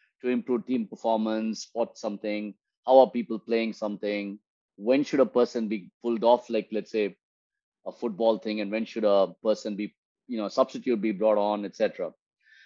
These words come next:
So what kind of, can you give us some examples of various sports of how computer vision or this whole analysis is being used to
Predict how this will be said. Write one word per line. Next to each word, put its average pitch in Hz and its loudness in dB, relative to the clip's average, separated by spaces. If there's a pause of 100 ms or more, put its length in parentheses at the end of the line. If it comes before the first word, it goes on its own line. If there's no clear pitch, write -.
So 262 4 (220)
what 269 2
kind 311 4
of, 208 6 (160)
can 220 0
you 311 -4
give 320 -2
us 320 0
some 233 -2
examples 170 2
of 139 0 (100)
various 143 -2
sports 127 -2
of 120 -6
how 120 4 (560)
computer 135 0
vision 120 -2
or 120 -4
this 113 -8
whole 120 0
analysis 113 -6
is 95 -14
being 113 -2
used 110 -4
to 101 -6